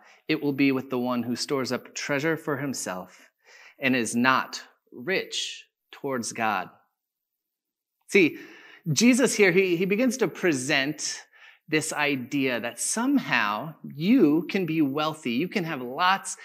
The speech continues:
and lots of stuff, but still not be rich. See, the economy of God's kingdom is different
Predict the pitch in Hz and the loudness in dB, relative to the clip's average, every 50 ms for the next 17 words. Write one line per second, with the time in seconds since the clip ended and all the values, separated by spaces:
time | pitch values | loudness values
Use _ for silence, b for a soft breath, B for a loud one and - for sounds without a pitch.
0 | B B B - 139 143 151 165 170 170 170 170 175 165 - - - - 156 - | B B B -8 -8 -4 -2 0 0 0 0 -2 -6 -6 -6 -6 -2 0 0 0
1 | - - - - 135 135 - - B B B B B B - - - - - 175 | 0 -2 -4 -4 -4 -4 -4 -8 B B B B B B -16 -14 -10 -4 -2 0
2 | 175 165 160 156 151 139 135 127 131 131 - - - - - - 127 120 117 117 | 0 0 0 0 0 0 -2 -2 -4 -6 -10 -14 -20 -12 -6 -4 -2 -2 -2 -2
3 | 113 110 110 - - _ _ _ - - 104 104 123 120 - - - - - - | -4 -8 -10 -18 -20 _ _ _ -16 -10 -6 -2 -2 -2 -2 -4 -8 -8 -6 -6
4 | - - - - - - _ _ _ _ _ _ _ _ _ _ _ _ _ _ | -6 -6 -8 -10 -14 -18 _ _ _ _ _ _ _ _ _ _ _ _ _ _
5 | _ _ _ _ - - - 214 185 147 139 - 190 185 156 - B B B B | _ _ _ _ -6 0 2 2 2 2 2 2 2 2 2 0 B B B B
6 | B B B - - - - - - 202 220 233 240 247 240 240 240 240 226 - | B B B -6 -6 -4 -6 -2 0 2 2 4 4 4 6 6 6 4 2 0
7 | 151 143 147 - 180 180 180 170 160 - - - 190 175 165 139 131 135 139 - | -2 -2 0 2 4 4 4 2 0 -4 -6 -4 -2 0 0 0 0 -2 -2 -4
8 | 127 113 113 113 110 - - 196 190 190 - 165 135 123 131 | -4 -6 -6 -8 -4 0 2 2 2 2 0 -2 0 0 -2